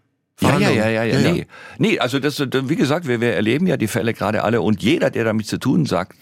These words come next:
Speaker 1: äh, hat, der sagt, du kriegst Sehnsucht nach der stinknormalen Kripo, wenn du es mit der Steuerfahndung zu tun hast, die wesentlich mehr Rechte zu haben scheint als, äh, die reguläre Polizei. Und es ist, wie gesagt, sechs Uhr morgens,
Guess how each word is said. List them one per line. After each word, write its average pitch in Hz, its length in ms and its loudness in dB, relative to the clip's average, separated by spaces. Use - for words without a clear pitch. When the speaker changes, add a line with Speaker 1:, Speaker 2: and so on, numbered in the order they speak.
Speaker 1:
äh, 64 340 0
hat, 95 140 -4
der 110 100 0
sagt, 101 280 -4
du 107 140 0
kriegst - 460 -2
Sehnsucht 120 440 -2
nach 98 160 0
der 104 140 -2
stinknormalen 92 560 0
Kripo, 98 400 0
wenn 90 160 2
du 80 80 2
es 80 120 -2
mit 85 120 -2
der 78 80 0
Steuerfahndung 71 880 -2
zu - 140 -4
tun 104 340 2
hast, 123 360 -4
die 107 260 4
wesentlich 120 420 -2
mehr 104 280 0
Rechte 104 500 -2
zu 92 180 -2
haben 95 240 0
scheint 92 420 0
als, - 460 -2
äh, 69 260 0
die - 140 -2
reguläre 107 400 0
Polizei. 113 460 -2
Und 123 160 2
es 110 160 0
ist, 113 240 -4
wie 147 120 0
gesagt, 120 540 -2
sechs 110 360 -2
Uhr 98 180 0
morgens, 120 640 0